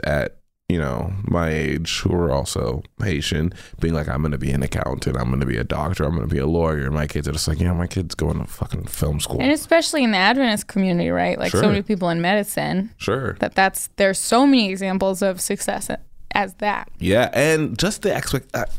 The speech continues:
Speaker 1: it, it blows my mind how much the expectation thing is real, uh, of, like, what things are supposed to be and how much it affects my own mother. I have this distinct memory of being home a few years ago. We were still at the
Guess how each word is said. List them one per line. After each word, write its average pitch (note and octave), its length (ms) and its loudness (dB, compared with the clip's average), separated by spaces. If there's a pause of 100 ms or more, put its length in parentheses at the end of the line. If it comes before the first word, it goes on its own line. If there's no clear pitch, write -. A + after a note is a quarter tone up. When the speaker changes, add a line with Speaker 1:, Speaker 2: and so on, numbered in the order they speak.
(140)
Speaker 1:
it, F#3+ 260 0
it F3+ 180 0
blows G3+ 220 2
my F3 120 2
mind G#2 380 2
how F#2+ 100 2
much F#2+ 240 -2
the E2 80 -4
expectation - 560 -4
thing D2 160 0
is D2 160 -2
real, D2+ 300 0 (500)
uh, F#2+ 480 2 (140)
of, F#2+ 240 0
like, F2+ 180 2
what F#2 580 2
things F#2 360 0
are D#2+ 80 0
supposed D#2+ 460 0
to - 40 -2
be B1+ 160 -2
and F2 120 0
how G2 120 0
much F2+ 160 -2
it E2 80 0
affects - 320 -2
my D#2+ 100 0
own D#2+ 140 2
mother. F2 380 0 (340)
I - 120 0
have G#2 280 0
this A#2+ 160 0
distinct E3 480 -2
memory F2+ 720 0
of D2+ 460 0
being F2+ 240 2
home D#2 560 0 (1000)
a - 40 -12
few B2 340 2
years F2+ 280 2
ago. A#1+ 220 -4
We D#2 100 0
were D#2+ 80 0
still A#2+ 360 0
at G#2 160 -4
the E2+ 360 -2